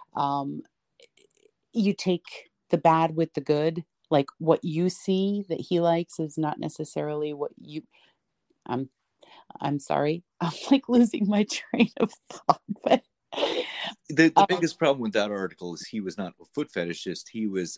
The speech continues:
Speaker 2: a,
Speaker 1: Right, exactly.
Speaker 2: he was a, um, an S E O specialist, you know,
Speaker 1: Thank
Speaker 2: he
Speaker 1: you.
Speaker 2: was,
Speaker 1: Yes, yes.
Speaker 2: he, he was just trying to optimize the word count and, and keywords to make an article hit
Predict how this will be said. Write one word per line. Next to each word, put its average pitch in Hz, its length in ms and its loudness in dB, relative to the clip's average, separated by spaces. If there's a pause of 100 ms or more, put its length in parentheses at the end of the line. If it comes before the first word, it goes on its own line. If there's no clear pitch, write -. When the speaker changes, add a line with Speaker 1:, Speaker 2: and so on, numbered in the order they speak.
Speaker 2:
a, 196 120 2
Speaker 1:
Right, 226 420 6
exactly. 180 500 4
Speaker 2:
he - 40 8
was 120 240 4
a, 104 320 0
um, 87 400 -8 (580)
an 117 140 -6
S 110 200 0
E 98 120 -2
O 104 80 -2
specialist, - 720 -14
you 87 160 -6
know, 82 60 -6
Speaker 1:
Thank 190 260 2
Speaker 2:
he 185 80 0
Speaker 1:
you. 147 160 2
Speaker 2:
was, 170 100 -4
Speaker 1:
Yes, 170 240 0 (320)
yes. 175 240 0
Speaker 2:
he, 110 160 2
he 113 160 -4
was 113 220 -2
just 131 400 -2
trying 117 280 -6
to - 160 -10 (100)
optimize 101 640 -6
the 98 100 -8
word 92 380 -6
count 95 400 -8
and, 85 400 -10
and 90 180 -12
keywords 87 800 -6 (420)
to 90 320 -6
make 90 280 0
an 87 80 -2
article 85 400 -4
hit 95 280 -4